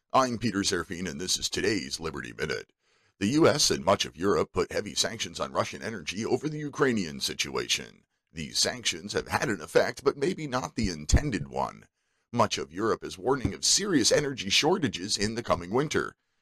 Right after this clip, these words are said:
Some countries are putting caps on use and subsidizing cost. Yesterday, Putin announced he was closing off the tap. No more energy exports until the sanctions are lifted.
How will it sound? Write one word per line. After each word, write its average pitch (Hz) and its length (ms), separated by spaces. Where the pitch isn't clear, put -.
Some - 220
countries - 420
are 71 60
putting 95 300
caps - 420
on 107 160
use 117 500
and 76 200
subsidizing 95 640
cost. - 580
Yesterday, 76 540
Putin 127 380
announced 95 400
he 123 80
was - 120
closing 123 380
off 139 160
the 101 80
tap. 135 460
No 120 240
more 139 340
energy 131 460
exports 113 680
until 101 300
the 127 100
sanctions 151 580
are 76 120
lifted. 62 460